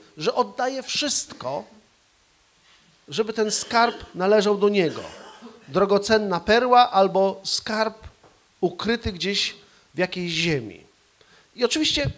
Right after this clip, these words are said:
jak czytamy takie fragmenty Bożego Słowa, musimy zadawać sobie pytania, o co chodzi, co Pan Jezus chciał powiedzieć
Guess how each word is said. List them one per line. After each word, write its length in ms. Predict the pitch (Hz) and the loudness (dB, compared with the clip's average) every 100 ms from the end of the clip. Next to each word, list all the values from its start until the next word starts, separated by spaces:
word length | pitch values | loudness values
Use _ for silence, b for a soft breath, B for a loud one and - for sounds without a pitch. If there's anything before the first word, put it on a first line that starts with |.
| - B B | -10 B B
jak 140 | - - | -8 -6
czytamy 720 | - - 269 277 262 247 247 240 _ _ _ B B - | -6 0 2 2 0 -2 -4 -12 _ _ _ B B -6
takie 240 | 208 214 | -4 -4
fragmenty 600 | 202 214 202 214 262 254 | -4 -4 0 2 2 2
Bożego 360 | 208 202 185 185 | 0 0 0 -2
Słowa, 640 | - - 160 120 123 135 170 _ _ b b b b b b | -2 0 0 0 -4 -8 -12 _ _ b b b b b b
musimy 320 | 196 - 277 | -6 -4 -4
zadawać 500 | 254 240 185 196 196 | -2 0 2 2 0
sobie 200 | - 196 | -4 -10
pytania, 560 | 208 240 - 240 202 143 - | -12 -10 -6 -4 -2 -4 -4
o 180 | 190 170 | -4 -2
co 180 | - 175 | -4 -8
chodzi, 640 | 127 175 135 - 113 156 - _ _ _ _ _ _ _ _ _ _ | -6 -6 -6 -8 -16 -18 -20 _ _ _ _ _ _ _ _ _ _
co 140 | - 214 | -6 -4
Pan 200 | 254 208 | -2 0
Jezus 260 | 180 170 | -2 -4
chciał 200 | - 160 | -4 -4
powiedzieć 800 | 143 139 123 104 98 123 170 - | -4 -6 -8 -10 -12 -14 -12 -16